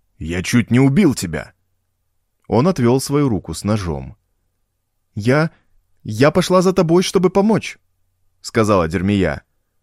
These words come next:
«Не очень удачное решение, девочка», северянин покачал головой. «Пусть лучше я погибну в смертельной схватке с дикарями,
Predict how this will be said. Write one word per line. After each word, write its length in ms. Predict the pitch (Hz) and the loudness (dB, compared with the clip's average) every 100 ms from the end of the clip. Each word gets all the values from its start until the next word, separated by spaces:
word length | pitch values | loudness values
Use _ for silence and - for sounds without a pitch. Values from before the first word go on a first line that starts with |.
| _ _ _ - | _ _ _ -18
«Не 280 | - 80 | -10 -4
очень 500 | 90 101 117 - 117 | -2 2 0 0 0
удачное 540 | 113 110 113 - 110 107 | 0 2 0 0 0 0
решение, 600 | 107 - 143 110 78 67 | 0 -2 -2 0 -4 -8
девочка», 680 | 80 82 71 - - 73 - _ _ _ _ _ _ _ | -8 -8 -8 -12 -10 -12 -12 _ _ _ _ _ _ _
северянин 580 | - 110 113 110 90 87 | -4 2 4 4 2 -2
покачал 420 | 90 98 - 90 | -2 -2 -2 -4
головой. 580 | 80 95 98 85 69 - _ _ _ _ _ _ _ _ _ _ _ _ _ | -2 0 0 -4 -12 -18 _ _ _ _ _ _ _ _ _ _ _ _ _
«Пусть 240 | 101 98 | -8 -6
лучше 280 | 110 113 - | -4 -4 0
я 80 | 113 | 0
погибну 500 | - 104 120 110 110 | 0 -2 -2 0 -2
в 40 | |
смертельной 520 | - 110 - 117 113 113 | -2 -4 0 0 2 -2
схватке 440 | - 117 113 120 | 0 0 2 -2
с 60 | 107 | -2
дикарями, 640 | 123 131 131 117 101 90 | 2 4 4 4 2 -2